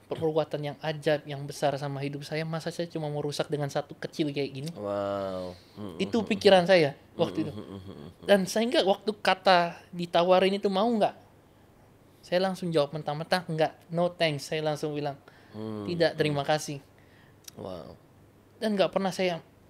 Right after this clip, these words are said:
Speaker 1: mau nyentuh barang itu.
Speaker 2: Hmm,
Speaker 1: Karena
Speaker 2: hmm, hmm.
Speaker 1: terlalu saya pikir bahwa kita,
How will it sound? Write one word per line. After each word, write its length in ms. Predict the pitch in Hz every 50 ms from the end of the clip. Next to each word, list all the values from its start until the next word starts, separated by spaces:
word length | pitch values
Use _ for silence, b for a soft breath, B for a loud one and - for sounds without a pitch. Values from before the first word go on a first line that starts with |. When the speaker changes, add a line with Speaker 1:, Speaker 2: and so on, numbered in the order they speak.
| _ _ _ - _ _ _
Speaker 1:
mau 200 | - 165 175 175
nyentuh 280 | 170 170 170 170 175
barang 240 | 160 151 147 156 156
itu. 160 | 156 - - - - - _ -
Speaker 2:
Hmm, 200 | - 110 90 92 90
Speaker 1:
Karena 320 | 87 - 190 208 220 214
Speaker 2:
hmm, 80 | 180 185
hmm. 160 | - - -
Speaker 1:
terlalu 480 | - 175 175 170 170 175 180 180 190 196
saya 160 | 185 - 170
pikir 280 | 160 - 185 - 190 180
bahwa 320 | 170 165 156 160 175 175 - B B B B B B B B - - - _ _ _ - _ _ _ _ _ _ _ _ -
kita, 480 | - - - - - 202 196 185 165